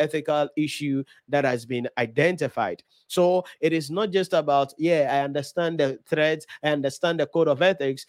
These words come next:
It's about knowing how to answer the question. And that is exactly what we took our time to do, uh, uh, what we took our time and did in the, uh, our financial reporting book. So if you get a copy of our financial reporting book,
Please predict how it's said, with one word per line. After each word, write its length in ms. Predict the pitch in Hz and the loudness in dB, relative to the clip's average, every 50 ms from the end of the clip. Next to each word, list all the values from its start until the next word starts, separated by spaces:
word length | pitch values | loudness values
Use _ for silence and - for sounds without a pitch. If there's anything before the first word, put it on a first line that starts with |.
| - - - | -16 -10 -8
It's 140 | 156 139 160 | -2 0 0
about 280 | 147 147 139 139 143 | 2 4 4 2 2
knowing 440 | 147 156 160 202 214 208 226 220 214 | 2 2 2 4 4 4 2 2 0
how 260 | 196 175 170 165 175 | 0 -2 0 -2 -2
to 180 | 170 - 160 - - | -4 -4 -6 -2 0
answer 480 | 156 156 156 156 143 160 151 151 151 - _ _ _ - | 0 0 0 0 2 4 4 4 2 0 _ _ _ 0
the 100 | 143 139 | 0 0
question. 440 | - - - 165 147 - - 135 113 | 2 4 4 4 4 4 0 2 2
And 140 | 123 123 127 | 2 4 6
that 140 | 156 190 | 6 6
is 160 | 208 214 202 170 | 6 6 2 2
exactly 600 | 180 160 143 131 147 190 185 175 180 180 185 175 | 0 0 0 2 2 2 4 4 2 0 0 2
what 200 | 170 165 165 156 | 4 4 4 4
we 120 | 147 139 | 2 0
took 260 | 139 - 170 165 160 | -2 -4 -4 -2 0
our 160 | 156 139 135 | 0 0 0
time 280 | - - 165 156 151 151 139 | -2 0 -2 0 -2 -2 -6
to 120 | - 139 | -6 -8
do, 460 | 127 127 123 147 175 170 135 131 127 - - - - - - _ - | -8 -6 -6 -4 -4 -2 -2 -4 -6 -8 -12 -20 -20 -20 -16 _ 0
uh, 240 | 156 147 143 139 135 | 2 4 4 4 2
uh, 120 | - 147 - | 2 0 0
what 220 | - 156 180 196 202 | 4 4 6 6 6
we 80 | 190 | 4
took 240 | 170 - - 185 - | 0 0 -2 0 2
our 160 | 160 143 135 | 2 2 2
time 280 | 135 - 165 160 156 156 | 0 0 0 2 2 2
and 220 | 143 139 131 127 | 0 0 0 0
did 240 | 135 160 175 175 - - | 0 0 0 0 -2 0
in 160 | 156 147 143 139 | 0 2 4 6
the, 260 | 135 135 131 127 127 _ _ _ _ _ _ _ _ _ _ _ _ _ _ _ _ _ _ - - - | 4 6 4 4 0 _ _ _ _ _ _ _ _ _ _ _ _ _ _ _ _ _ _ -10 0 4
uh, 480 | 139 135 135 135 127 123 123 123 120 - _ - | 6 6 8 8 6 4 4 0 -2 -4 _ 0
our 380 | 151 156 143 139 127 120 - - - | 2 2 4 4 2 2 0 -4 -4
financial 460 | - - 143 147 160 156 - 160 151 | -6 -4 -2 -2 -2 -2 0 0 0
reporting 520 | 143 135 - - 156 147 - - 160 143 | -2 -2 -4 -4 -4 -4 -4 -6 -6 -4
book. 300 | 139 156 151 123 - - _ _ _ _ _ | -2 -4 -4 -4 -6 -12 _ _ _ _ _
So 100 | - 151 | -4 -2
if 140 | 151 147 135 | -2 0 4
you 120 | 185 202 | 6 6
get 180 | 220 196 202 196 | 6 8 8 6
a 80 | 175 170 | 6 4
copy 300 | - - 175 170 185 175 | 2 -2 0 2 2 0
of 140 | 160 147 | 2 2
our 120 | 156 139 135 | 2 2 2
financial 400 | - 147 143 151 160 - 180 165 | 2 0 2 2 0 0 0 0
reporting 460 | 147 139 - 151 151 151 156 151 147 | 0 0 -2 -2 -2 0 -2 -4 0
book, 240 | 139 143 143 139 | 0 0 -2 -2